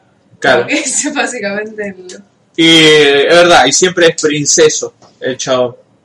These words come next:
Speaker 1: Lo dije, lo dice el loco acá, me causó mucha gracia. Porque el partener del Tommy tiene algo muy ley también que me encanta. Eh, que cuando, que cuando el ley está ahí atento o peleador, como que no te,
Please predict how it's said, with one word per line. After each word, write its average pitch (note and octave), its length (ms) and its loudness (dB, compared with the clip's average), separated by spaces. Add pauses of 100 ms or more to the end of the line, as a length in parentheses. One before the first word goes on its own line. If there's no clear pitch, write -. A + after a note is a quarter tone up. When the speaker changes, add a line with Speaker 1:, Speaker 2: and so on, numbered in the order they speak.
Speaker 1:
Lo C3 140 -2
dije, D3+ 240 -2
lo C3+ 120 -2
dice D3+ 280 -2
el C#3 60 -4
loco D3 200 -2
acá, D3+ 180 0
me D3 120 -8
causó C#3 320 -6
mucha C#3+ 180 -6
gracia. B2 260 -4 (240)
Porque D#3 220 0
el D3+ 140 2
partener F3+ 520 0
del D#3 220 0
Tommy D#3 320 -2 (240)
tiene F#3+ 240 -4
algo F#3 260 2
muy E3 220 0
ley E3 320 2
también C#3 340 -4
que C3 120 -6
me B2 80 -10
encanta. B2+ 520 -4 (380)
Eh, A#2 680 2 (520)
que C#3 100 -6
cuando, B2+ 400 -2
que B2+ 140 -8
cuando B2+ 240 -2
el C3 100 0
ley E3 220 4
está D3+ 280 0
ahí D3+ 220 0
atento D3 480 0
o A#2+ 80 0
peleador, D#3 580 2 (500)
como C#3 260 -4
que C3+ 100 0
no E3+ 160 0
te, C#3 580 2